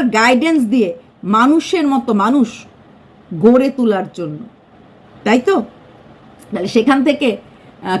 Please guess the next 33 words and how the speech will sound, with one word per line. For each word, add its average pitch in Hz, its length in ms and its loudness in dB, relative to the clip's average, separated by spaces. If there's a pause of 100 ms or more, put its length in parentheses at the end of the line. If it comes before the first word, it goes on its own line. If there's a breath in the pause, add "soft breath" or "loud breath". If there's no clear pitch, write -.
কি 349 100 6
করে, 320 300 2 (640)
উম, 190 160 -10 (100)
প্রিয়া 330 240 4
বাদ 262 240 2
যাবে? 175 280 -4 (460 soft breath)
প্রিয়া 285 200 0
অবশ্যই 320 520 2
যে 269 180 0
ছেলের 302 380 2
জন্য 302 220 0 (340 loud breath)
বাড়ি 277 340 2
ছেড়ে 349 220 0
চলে 339 240 -4
গেছিল, 285 300 -2 (520 loud breath)
ফ্ল্যাটে 330 460 2
চলে 381 260 0
গেছিল 277 320 0 (380 loud breath)
ছেলেকে 302 340 2
ভালো 285 180 2
ইংলিশ 277 240 0
মিডিয়াম 277 200 0
পড়ানোর 240 300 2
জন্য, 208 360 -2 (680)
অবশ্যই 226 480 -2 (640)
এখন 294 360 2
দেখতে 247 260 0
পাবো 233 340 -2 (360)
ছেলের 294 380 2
পড়ার 240 280 0
পেছনে 233 420 -2 (400)
প্রিয়া 262 180 -2
নিশ্চয়ই 277 420 0